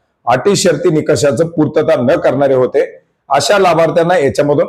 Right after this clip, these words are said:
अपात्र करण्यात आलं किंवा याच्यामधील काही लाभार्थ्यांच्या माध्यमातून व्हॉलंटरी सरेंडर सुद्धा करण्यात आलं.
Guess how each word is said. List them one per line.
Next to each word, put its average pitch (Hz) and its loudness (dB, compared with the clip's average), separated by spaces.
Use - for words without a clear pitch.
अपात्र 165 0
करण्यात 131 -2
आलं 110 -2
किंवा 180 2
याच्यामधील 170 0
काही 151 0
लाभार्थ्यांच्या 151 0
माध्यमातून 143 -2
व्हॉलंटरी 147 0
सरेंडर 147 -2
सुद्धा 143 -4
करण्यात 131 -2
आलं. 127 2